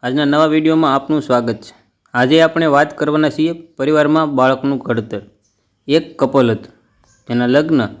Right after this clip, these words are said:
આશરે તેર વર્ષથી પણ વધુ સમય થઈ ગયો હતો.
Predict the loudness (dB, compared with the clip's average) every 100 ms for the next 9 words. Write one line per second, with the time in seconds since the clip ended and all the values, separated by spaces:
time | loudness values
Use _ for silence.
0 | _ _ -4 -4 -2 -4 -4 0 0 2
1 | 0 -2 -2 -2 -2 -14 -4 -2 0 0
2 | 0 0 -2 -2 -2 -2 -2 -2 -2 -6